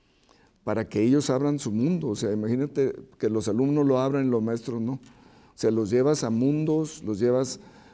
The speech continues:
por ejemplo, hay un, hay uno de los módulos que los llevamos por el, por dentro del ser humano, ese, basado en aquella obra de El Mundo Fantástico, El Viaje Fantástico, los llevamos a la Odisea, en fin, ¿no? O sea,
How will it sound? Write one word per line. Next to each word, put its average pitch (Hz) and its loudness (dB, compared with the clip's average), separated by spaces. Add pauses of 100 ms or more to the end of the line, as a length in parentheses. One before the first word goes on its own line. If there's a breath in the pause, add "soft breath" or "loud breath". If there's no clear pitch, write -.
(100 loud breath)
por 101 -2
ejemplo, 120 2
hay 117 4
un, 127 0
hay 117 2
uno 127 4
de 123 4
los 113 4
módulos 123 6
que 113 -4
los 104 0
llevamos 113 -2
por 104 -2
el, 95 -2
por 95 0
dentro 113 0
del 104 2
ser 107 -4
humano, 110 -2
ese, 101 -4
basado 98 -4
en 110 -4
aquella 110 0
obra 110 0
de 98 -2
El 98 -2
Mundo 110 -2
Fantástico, 107 -6
El 101 -4
Viaje 110 -2
Fantástico, 107 -10 (540 loud breath)
los 98 -4
llevamos 110 0
a 117 0
la 113 2
Odisea, 123 0 (540 loud breath)
en 104 -6
fin, 170 -2
¿no? 92 -6
O 95 -8
sea, 104 -2